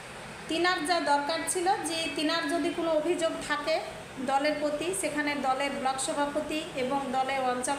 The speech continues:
সভাপতির কাছে ইচ্ছে প্রকাশ করতে পারত বা অভিযোগ কর-, করতে পারত বা তার জন্য অপেক্ষা করতে পারত।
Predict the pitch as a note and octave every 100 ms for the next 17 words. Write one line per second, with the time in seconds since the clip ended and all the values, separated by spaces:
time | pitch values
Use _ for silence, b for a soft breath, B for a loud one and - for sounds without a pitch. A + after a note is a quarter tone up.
0 | C#4+ D4+ D4 D4 D4+ D4 D4 C#4+ D#4 D4
1 | C#4+ D#4 D#4 D#4 D4+ E4 D4 D#4+ D#4 D4+
2 | - F4 - B B - C#4 C#4+ C#4+ D#4+
3 | D#4+ D#4 - D#4 - - D#4+ D4+ D#4+ D#4
4 | D4+ E4+ D4 D#4 D#4 C#4+ C4 D4+ D4 C#4+
5 | C#4+ C#4+ D#4+ D#4 D4+ D#4 D#4 D#4 D4+ E4